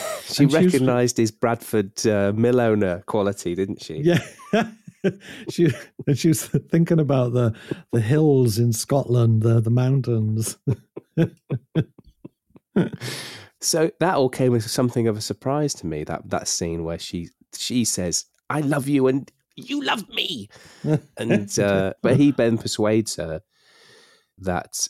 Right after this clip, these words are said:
Speaker 1: <laughs> <laughs> that she can't go with him because he's gonna, he's gonna cease to exist in a few minutes.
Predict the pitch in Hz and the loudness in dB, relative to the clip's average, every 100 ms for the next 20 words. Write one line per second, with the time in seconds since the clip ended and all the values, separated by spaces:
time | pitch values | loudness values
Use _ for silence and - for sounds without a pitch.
0 | - - 762 740 679 855 855 - - - | -8 -12 -12 -12 -16 -14 -4 -4 -4 -8
1 | 120 - - 107 - - 107 110 - 82 | -4 -2 -2 -4 -4 -4 -2 -2 -4 -8
2 | 80 - - 73 80 - 73 - - _ | -8 -10 -14 -14 -14 -10 -8 -8 -10 _
3 | - 104 95 95 87 80 _ _ _ _ | -8 -6 -4 -4 -2 -4 _ _ _ _
4 | 113 104 101 92 104 98 - 85 - 92 | -6 -2 -2 0 -2 -2 -4 -6 -4 -4
5 | - 80 78 - 90 - 87 82 78 - | -6 -8 -10 -12 -14 -6 -6 -4 -6 -10
6 | - | -14